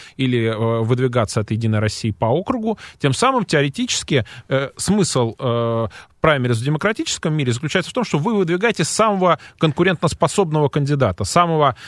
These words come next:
такого, с самыми большими кулаками, который способен своих, э,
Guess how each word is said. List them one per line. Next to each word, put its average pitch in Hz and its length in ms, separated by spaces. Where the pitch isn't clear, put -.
такого, 143 320
с - 60
самыми 170 260
большими 156 440
кулаками, 180 520
который 160 380
способен 156 500
своих, 147 400
э, 127 220